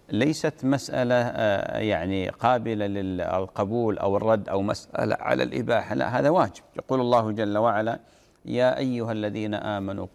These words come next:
قوا أنفسكم وأهليكم نارا وقودها الناس والحجارة عليها ملائكة غلاظ شداد لا يعصون الله ما أمرهم ويفعلون ما يؤمرون."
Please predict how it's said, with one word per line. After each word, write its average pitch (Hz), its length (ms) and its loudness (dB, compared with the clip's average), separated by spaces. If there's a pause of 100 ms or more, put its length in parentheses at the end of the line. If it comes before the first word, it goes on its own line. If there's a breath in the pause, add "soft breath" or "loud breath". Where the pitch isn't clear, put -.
قوا 160 420 2
أنفسكم 147 720 -2 (440 soft breath)
وأهليكم 139 640 0
نارا 123 540 0 (480 soft breath)
وقودها 127 520 -2
الناس 120 400 -4
والحجارة 98 720 -2 (460 soft breath)
عليها 110 420 -2
ملائكة 104 720 -2
غلاظ 98 680 0
شداد 95 600 -2
لا 90 100 2
يعصون 98 400 -4
الله 98 340 -2
ما 98 240 -4
أمرهم 98 400 -2
ويفعلون 92 520 -2
ما 92 160 0
يؤمرون." 101 500 0